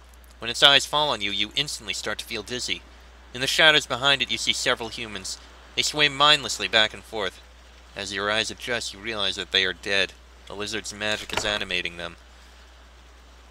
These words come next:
Okay. This is gonna be tricky.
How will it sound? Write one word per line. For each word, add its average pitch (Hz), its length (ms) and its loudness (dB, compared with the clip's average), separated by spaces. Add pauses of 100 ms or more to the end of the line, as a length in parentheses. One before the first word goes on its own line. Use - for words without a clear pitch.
Okay. 110 540 8 (2250)
This 180 320 8
is 165 100 2
gonna 143 200 4
be 131 100 4
tricky. 113 460 0